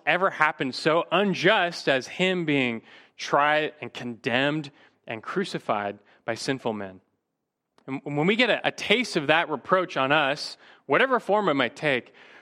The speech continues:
we, we, we taste that injustice. It, it feels so wrong. It feels so unfair. We are just doing what is right, made to suffer for it. You might want to make them pay. You might want to get back at them. I mean, just how they treated the Lord and,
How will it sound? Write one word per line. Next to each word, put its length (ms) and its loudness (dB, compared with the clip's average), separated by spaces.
we, 280 -8
we, 260 -8
we 100 -14
taste 380 -4
that 220 0
injustice. 640 -2
It, 100 -2
it 140 -2
feels 400 0
so 320 2
wrong. 380 2
It 100 -2
feels 280 0
so 260 0
unfair. 680 -2
We 140 -2
are 100 0
just 240 -10
doing 240 0
what 120 0
is 180 -8
right, 360 2
made 220 -4
to 80 -6
suffer 340 -2
for 360 0
it. 100 -10
You 80 -6
might 160 0
want 200 -4
to 60 -10
make 220 -2
them 120 -6
pay. 360 2
You 80 -2
might 140 2
want 160 0
to 40 -4
get 280 -4
back 260 4
at 120 -2
them. 280 0
I 40 -14
mean, 80 -8
just 160 -4
how 320 2
they 160 0
treated 320 0
the 100 0
Lord 380 2
and, 260 -4